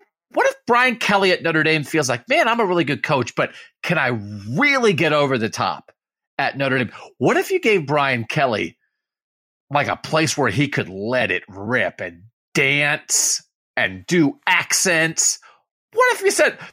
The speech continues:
and you would have said something like, "Doug, I have something crazy. I'm gonna send Brian Kelly to L S U," and I would have said, "Shahan, you're crazy," <laughs> right? But here we are. That's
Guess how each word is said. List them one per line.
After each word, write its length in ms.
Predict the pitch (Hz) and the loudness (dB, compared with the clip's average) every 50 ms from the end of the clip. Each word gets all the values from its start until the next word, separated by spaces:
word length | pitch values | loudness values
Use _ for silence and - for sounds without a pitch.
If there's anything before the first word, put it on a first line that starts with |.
| _ _ - | _ _ -2
and 160 | 175 156 160 | 0 2 2
you 100 | 247 294 | 2 4
would 100 | 320 277 | 4 4
have 80 | 220 | 2
said 180 | - - 180 156 | 2 0 0 0
something 260 | - 180 - - 165 | 0 0 0 0 0
like, 220 | 143 147 160 - - | 0 -2 -2 -2 0
"Doug, 220 | 170 170 151 139 | 0 0 2 2
I 80 | 151 147 | 2 0
have 120 | 143 135 | 0 0
something 200 | - 151 107 113 | -2 -4 -6 -4
crazy. 260 | - 160 147 135 123 | -2 0 0 0 0
I'm 60 | 127 | 0
gonna 80 | 143 156 | -2 -2
send 200 | 151 - 151 123 | -2 -2 -4 -2
Brian 280 | 107 131 131 127 127 117 | 0 0 0 0 -2 -2
Kelly 220 | - 139 127 117 | -2 0 0 2
to 100 | 113 - | 2 0
L 160 | 123 123 117 | 2 2 0
S 160 | 110 104 - | 0 0 -2
U," 100 | - 113 | -2 -2
and 80 | 104 107 | -2 -2
I 40 | 110 | -2
would 80 | 101 | -4
have 60 | 101 - | -4 -6
said, 180 | - 95 82 | -8 -10 -8
"Shahan, 600 | - - - - 269 - - 165 156 147 151 156 | -4 -2 0 0 0 0 0 0 0 0 0 0
you're 160 | 175 233 254 | 0 0 0
crazy," 920 | - - - - - - - - 254 285 247 202 156 117 98 180 170 - - - 160 170 - | -2 -4 -10 -18 -14 -8 -2 0 2 2 4 2 2 0 -2 -4 -6 -6 -8 -8 -8 -8 -8
<laughs> 180 | _ - - 147 | _ -10 -4 0
right? 280 | 156 190 226 - 147 - - - - _ _ _ _ - | 2 2 2 0 -4 -8 -16 -20 -20 _ _ _ _ 0
But 220 | - 226 220 - - - - - - | 2 2 2 2 0 -6 -16 -14 -6
here 220 | - - 294 311 | 0 2 2 4
we 160 | 262 196 170 247 | 4 4 4 4
are. 240 | 302 - 147 - - - | 4 4 2 0 -2 -2
That's 260 | 247 - - - | -2 -2 -2 -4